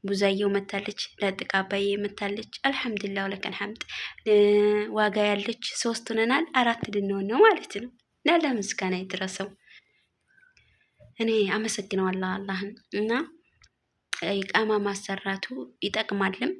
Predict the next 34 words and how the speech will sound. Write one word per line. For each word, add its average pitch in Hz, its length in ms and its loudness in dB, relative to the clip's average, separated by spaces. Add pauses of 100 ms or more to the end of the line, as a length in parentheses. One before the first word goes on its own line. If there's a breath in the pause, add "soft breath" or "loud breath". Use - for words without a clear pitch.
(300)
እንደገናም 202 440 -2
ደግሞ 202 260 -6
ብዙም 220 300 -2
አይታየኝም። 190 680 -4 (120)
ለምን 220 260 0
መሰላችሁ? 226 580 -6 (440 loud breath)
አሁን፣ 247 240 2 (400 loud breath)
አ፣ 196 100 -4 (520)
ሃያ 214 240 -2 (120)
ሺህ 196 280 -2 (180)
አሊያም 202 280 0
ደግሞ 202 300 -6
አስራ 202 240 -6
ዘጠኝ 202 300 -6
ሺህ - 240 -10 (440 loud breath)
ከዛ 208 200 -2 (120)
በላይ 196 260 -4
ከፍሎ 226 340 -6 (380)
እንደገና 220 540 -2
ደግሞ 196 220 -4 (120)
ያ 196 140 -4
ከፊላችሁ 196 520 -8
ችግር - 300 -6
ቢያመጣ 202 380 -6 (120)
በጣም 240 320 -4
አስቸጋሪ 202 540 -6
ነው። 202 140 -6
አሁን 208 140 -10
ላይ 214 140 -6
ሌባ 196 300 -6
በዝቷል፣ 196 420 -10
ብዙ 196 220 -14
ነገሮች 196 480 -10
አሉ። 208 160 -12